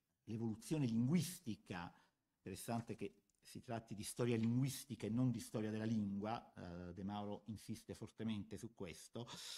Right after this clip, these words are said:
attraversa appunto i primi capitoli, attraversano, mm, diacronicamente, eh, questi anni, questi ottanta anni circa,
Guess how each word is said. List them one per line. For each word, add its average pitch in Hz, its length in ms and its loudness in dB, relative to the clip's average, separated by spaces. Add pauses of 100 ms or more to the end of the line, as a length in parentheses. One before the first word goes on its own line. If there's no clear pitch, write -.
(280)
attraversa 175 640 2
appunto 123 480 0
i 107 60 2
primi 147 260 2
capitoli, 127 480 0
attraversano, 110 1080 -2
mm, - 680 -14 (320)
diacronicamente, 127 1600 2 (520)
eh, - 140 -8
questi 151 480 4
anni, 120 400 0
questi 110 280 -6
ottanta 104 440 -4
anni 110 240 0
circa, 113 720 -2